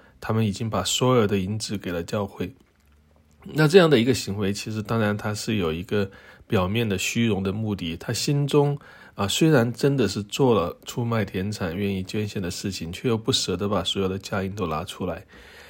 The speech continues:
所以在这里，神说他们是欺哄圣灵哈。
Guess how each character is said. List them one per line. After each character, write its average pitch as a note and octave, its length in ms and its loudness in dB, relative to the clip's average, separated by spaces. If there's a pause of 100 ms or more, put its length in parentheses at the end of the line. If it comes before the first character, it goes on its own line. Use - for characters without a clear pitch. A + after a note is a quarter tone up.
所 C#3 100 2
以 C3 60 8
在 C#3+ 160 8
这 C#3+ 100 4
里， A#2 160 2
神 G2+ 260 -2
说 A#2 280 2
他 A2+ 180 -4
们 A#2 140 -2
是 A#2 160 -2
欺 D3 320 2
哄 G2+ 240 0
圣 A2 340 2
灵 F2 180 -4
哈。 G2 200 -4